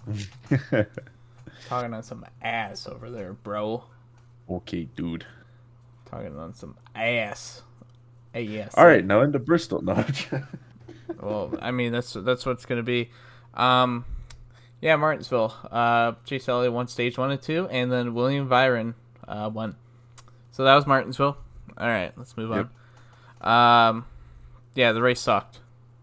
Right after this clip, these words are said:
Speaker 2: Like, to
Speaker 1: Very
Speaker 2: be
Speaker 1: much
Speaker 2: honest,
Speaker 1: so.
Speaker 2: like, I, okay, so I had a, I had, I was doing some, some gaming on, uh, Saturday, and after I get off my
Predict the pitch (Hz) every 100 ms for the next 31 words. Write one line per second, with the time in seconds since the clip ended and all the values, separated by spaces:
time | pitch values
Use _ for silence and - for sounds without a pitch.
0 | - - - - - - - - 113 -
1 | 82 82 80 - - 92 - 65 82 82
2 | - - _ - - - _ - - -
3 | - - - 117 127 123 120 - 101 107
4 | 123 117 110 123 - - 120 131 127 123
5 | 113 101 120 - - 123 127 117 113 117
6 | - - 117 117 117 120 117 110 104 -
7 | - - 110 - 110 110 117 95 95 -
8 | - - - - - - 104 101 92 80
9 | - - 104 110 95 80 98 - - -
10 | - - - - - - 107 107 110 113
11 | 113 110 - 85